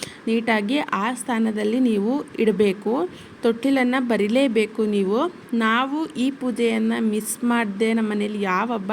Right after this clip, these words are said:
ಮಾಡ್ದೆ ಇದ್ರೂನು ಶ್ರೀರಾಮ ನವಮಿಯನ್ನ ಮಿಸ್ ಮಾಡ್ದೆ ನಮ್ಮ ಮನೆಯಲ್ಲಿ ಮಾಡ್ತೀವಿ.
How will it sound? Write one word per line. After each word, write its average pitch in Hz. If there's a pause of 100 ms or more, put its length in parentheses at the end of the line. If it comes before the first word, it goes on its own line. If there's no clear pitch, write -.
ಮಾಡ್ದೆ 208
ಇದ್ರೂನು 202 (400)
ಶ್ರೀರಾಮ 233
ನವಮಿಯನ್ನ 220
ಮಿಸ್ 214
ಮಾಡ್ದೆ 220
ನಮ್ಮ 226
ಮನೆಯಲ್ಲಿ 208
ಮಾಡ್ತೀವಿ. 202